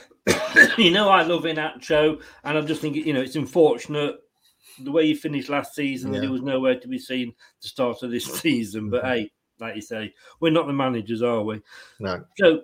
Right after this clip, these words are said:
Speaker 1: uh, which winger would you have on the left of Iheanacho there,
Speaker 2: Ah, it's
Speaker 1: then?
Speaker 2: Barnes, isn't it?
Speaker 1: <laughs> Yeah. I,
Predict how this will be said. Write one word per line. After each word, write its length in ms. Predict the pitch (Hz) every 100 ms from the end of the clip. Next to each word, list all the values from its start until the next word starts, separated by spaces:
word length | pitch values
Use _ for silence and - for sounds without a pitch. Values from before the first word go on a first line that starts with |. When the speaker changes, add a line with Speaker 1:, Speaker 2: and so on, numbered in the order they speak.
| -
Speaker 1:
uh, 120 | 196
which 280 | 202 247 -
winger 240 | 220 214
would 140 | 208 185
you 60 |
have 160 | 175 180
on 100 | 185
the 80 | 190
left 460 | 180 185 - - -
of 180 | 131 131
Iheanacho 720 | 143 131 131 - - 131 120
there, 160 | 120 120
Speaker 2:
Ah, 140 | 135
it's 80 | 113
Speaker 1:
then? 80 | 101
Speaker 2:
Barnes, 360 | 104 95 95
isn't 240 | 110 98 101
it? 160 | 101 -
Speaker 1:
<laughs> 380 | 127 - 151 -
Yeah. 1040 | 233 - 254 - 240 - 220 - - 185 - 226
I, 560 | 269 190 220 226 233